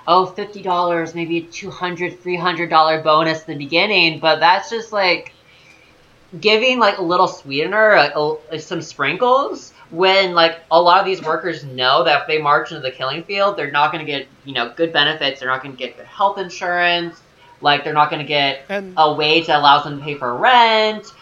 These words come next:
Speaker 1: to, like, for, like, all the basic necessities in order to get through this. Like, they're not even, like, like, <sighs> if you pay people enough, they can tolerate a lot of shit, but they don't even wanna pay them enough.
Speaker 2: And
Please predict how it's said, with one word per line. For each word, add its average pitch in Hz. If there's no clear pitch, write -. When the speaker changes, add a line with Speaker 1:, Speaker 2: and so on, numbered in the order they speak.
Speaker 1:
to, 170
like, 143
for, 160
like, 147
all 151
the 143
basic 143
necessities 220
in 160
order 165
to 143
get 139
through 208
this. 302
Like, 196
they're 220
not 277
even, 233
like, 165
like, 185
<sighs> -
if 247
you 269
pay 220
people 240
enough, 175
they 165
can 202
tolerate 175
a 147
lot 127
of 131
shit, 151
but 147
they 170
don't 233
even 233
wanna 202
pay 185
them 143
enough. 107
Speaker 2:
And 202